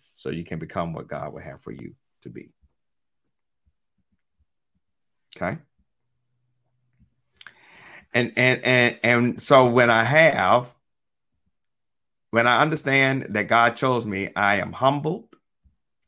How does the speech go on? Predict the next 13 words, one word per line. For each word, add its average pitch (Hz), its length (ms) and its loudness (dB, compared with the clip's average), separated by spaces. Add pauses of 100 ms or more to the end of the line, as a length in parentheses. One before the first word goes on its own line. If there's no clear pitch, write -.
(100)
I 87 80 -4
should - 160 -8
be 104 120 0
excited. 117 600 0 (1120)
I 175 100 -12
should 95 160 -10
be 101 80 -6
motivated. 104 800 -2 (960)
But 113 180 0
then 151 500 2 (600)
I 120 160 4
should 123 320 0
reinterpret 123 1200 0